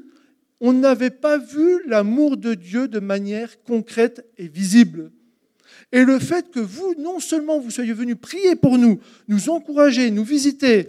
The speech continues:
amener ces forages d'eau et amener à manger, ben, il n'y a plus besoin d'aller, d'aller voir où est le vrai Dieu, c'est celui-ci. Et ce Dieu de, le Dieu de Jésus-Christ, ils l'ont adoré,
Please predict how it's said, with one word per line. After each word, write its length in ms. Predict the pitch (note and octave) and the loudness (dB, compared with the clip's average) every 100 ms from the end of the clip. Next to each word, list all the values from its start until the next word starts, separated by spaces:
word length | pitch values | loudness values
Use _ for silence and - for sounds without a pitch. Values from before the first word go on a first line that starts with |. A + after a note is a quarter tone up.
| - - _ | -8 -20 _
amener 680 | - D#4 E4 D#4+ D#4 D#4+ D#4 | 0 0 2 0 2 2 0
ces 220 | - A#3 | -2 -4
forages 420 | - B3 A#3+ A#3+ | 0 2 2 2
d'eau 300 | G3 A#3 F#3 - _ | 2 2 0 -2 _
et 140 | A3+ A#3+ | -2 0
amener 540 | C#4 C#4+ D4 C#4 G#3+ - - - | 0 -2 -2 -2 -4 -10 -16 -8
à 100 | F#3 | -2
manger, 500 | F#3 F#3+ F#3 B3 D#4 _ _ _ _ _ _ _ _ _ _ _ | -2 0 0 -2 -6 _ _ _ _ _ _ _ _ _ _ _
ben, 640 | F3 G#3 G3 G3 F#3+ F#3+ | -2 4 4 4 2 0
il 60 | G3 | 0
n'y 80 | |
a 60 | G3+ | -2
plus 200 | G3 C#4 | 0 -4
besoin 240 | A3+ A#3 | 0 0
d'aller, 320 | A3 F#3 F#3 F#3 | 0 2 0 0
d'aller 220 | F#3 G3 | -2 0
voir 180 | G#3+ G#3 | 0 2
où 80 | |
est 60 | A3+ | 0
le 80 | G3+ | 0
vrai 240 | E3 F3+ | -2 -8
Dieu, 180 | D#3 G#3 | -6 -8
c'est 140 | G#3+ | -8
celui-ci. 420 | G3+ F3+ D3 - - _ _ _ _ _ _ _ _ | -12 -14 -16 -18 -20 _ _ _ _ _ _ _ _
Et 80 | G#3+ | -4
ce 140 | G3+ A3 | -2 -2
Dieu 180 | C4 | -2
de, 100 | A3+ A3 F#3 G3 | -2 -4 0 2
le 120 | F#3+ | 2
Dieu 140 | F3 C4+ | -2 -4
de 120 | G#3 | -4
Jésus-Christ, 760 | E3+ A3+ F#3+ - G3 A#3+ - G3 _ _ - | -4 -4 -4 -2 0 0 -4 -12 _ _ -8
ils 160 | G#3+ | -2
l'ont 240 | G3+ F#3+ - | 0 0 0
adoré, 640 | G3+ F3+ F#3 E3+ F#3+ B3+ | 0 4 2 2 -2 -4